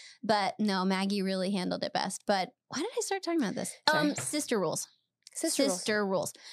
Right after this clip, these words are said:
Speaker 1: Because s-, I was borrowing a dress from a friend and I kept getting compliments on it. And I was like, "Oh, thanks, it's Tess's." "Thank you. Where'd you get it?" "Oh, it's Tess's." And I was like, "Why do I do that?" I was like,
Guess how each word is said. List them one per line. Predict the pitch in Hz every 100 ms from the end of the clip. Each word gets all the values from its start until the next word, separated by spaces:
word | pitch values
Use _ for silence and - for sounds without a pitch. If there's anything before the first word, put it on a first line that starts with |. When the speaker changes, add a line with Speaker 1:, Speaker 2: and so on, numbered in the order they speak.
| - -
Speaker 1:
Because | 240 277 - -
s-, | - -
I | 214 214
was | 220
borrowing | - 202 208 214
a | 202
dress | 196 190 -
from | 208
a | 190
friend | - 370 311 233
and | 202
I | 196
kept | 240 226
getting | 220 196
compliments | - 220 269 214 202
on | 175 165
it. |
And | 190
I | 190
was | 202
like, | 190 -
"Oh, |
thanks, | 254 247 233
it's | 196
Tess's." | - 233 196 151 - - _ _ -
"Thank | 247 269
you. | 156
Where'd | 214 240
you | 277
get | 320
it?" |
"Oh, | 240
it's | 226
Tess's." | - 233 233 170 170
And | 220
I |
was | 220
like, | 226
"Why | 226
do | 339 392
I |
do | 254 277
that?" | 277
I | 202
was | 202
like, | 208